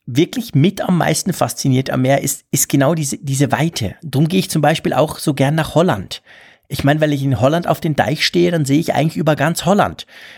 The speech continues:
Wenn ich bei mir hier im Garten stehe, sehe ich, ja, okay, zu den nächsten Häusern. Aber wenn ich irgendwo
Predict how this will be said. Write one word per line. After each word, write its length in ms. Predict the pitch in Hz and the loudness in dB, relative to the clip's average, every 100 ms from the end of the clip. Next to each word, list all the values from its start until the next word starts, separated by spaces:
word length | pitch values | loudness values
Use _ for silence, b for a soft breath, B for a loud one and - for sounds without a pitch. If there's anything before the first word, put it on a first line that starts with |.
| B | B
Wenn 140 | - | -2
ich 120 | 180 - | -2 0
bei 120 | 135 | 0
mir 180 | 139 147 | 2 4
hier 140 | 156 | 4
im 100 | 143 | 2
Garten 320 | 139 - - | 0 -2 -4
stehe, 320 | - - 156 | -4 0 0
sehe 240 | 143 151 156 | 2 0 0
ich, 140 | 165 | -2
ja, 180 | - 120 | -4 -2
okay, 300 | 139 - 110 | -2 -2 -4
zu 120 | - | -4
den 120 | - 117 | -4 -2
nächsten 300 | 120 - 113 | -2 -2 0
Häusern. 260 | 143 113 | 2 0
Aber 180 | - 113 | -2 -2
wenn 80 | 131 | -2
ich 120 | 135 | 0
irgendwo 380 | 143 123 135 147 | 0 2 2 2